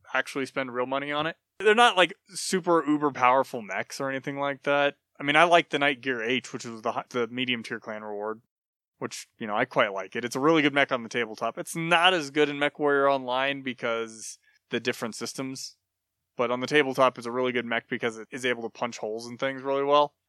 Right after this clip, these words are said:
but that's not as big of a problem in MechWarrior Online.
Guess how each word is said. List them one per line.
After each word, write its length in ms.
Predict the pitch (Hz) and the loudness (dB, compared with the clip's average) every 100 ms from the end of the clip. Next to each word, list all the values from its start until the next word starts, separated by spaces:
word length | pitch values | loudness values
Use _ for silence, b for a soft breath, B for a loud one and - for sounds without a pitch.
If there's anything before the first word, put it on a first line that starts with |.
| _ | _
but 200 | 120 113 - _ _ | -2 -2 -4 _ _
that's 280 | 160 147 - | -2 -2 -2
not 260 | 147 143 | 4 6
as 100 | 143 | 4
big 200 | 135 143 | 2 0
of 60 | 131 | 0
a 80 | 117 | -4
problem 560 | - 120 123 139 139 139 | -2 0 2 0 -4 -6
in 100 | 143 | -6
MechWarrior 420 | 139 151 143 143 | -4 -2 0 0
Online. 360 | 143 147 151 | -2 -2 -4